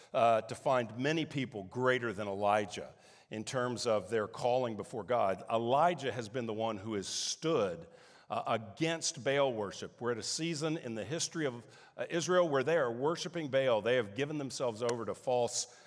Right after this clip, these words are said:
idols, and, um, Elijah has been the one raised up by God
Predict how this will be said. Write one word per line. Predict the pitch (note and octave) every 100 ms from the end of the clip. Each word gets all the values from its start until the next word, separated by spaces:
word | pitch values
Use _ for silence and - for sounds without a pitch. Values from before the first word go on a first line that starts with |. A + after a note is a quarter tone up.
| -
idols, | B2+ C#3 D3 A2+ A2 - - - B2+
and, | A#2 A#2 A2 -
um, | A#2+ A#2 A2+ B2 C#3 B2+
Elijah | B2 C#3 D#3+ D3 A#2+
has | A#2+
been | A#2 C3
the |
one | A#2 A#2+ A2
raised | A2+ C#3 E3+ C3
up | D#3+ C#3
by | D3+
God | B2+ A2 G#2+ G#2+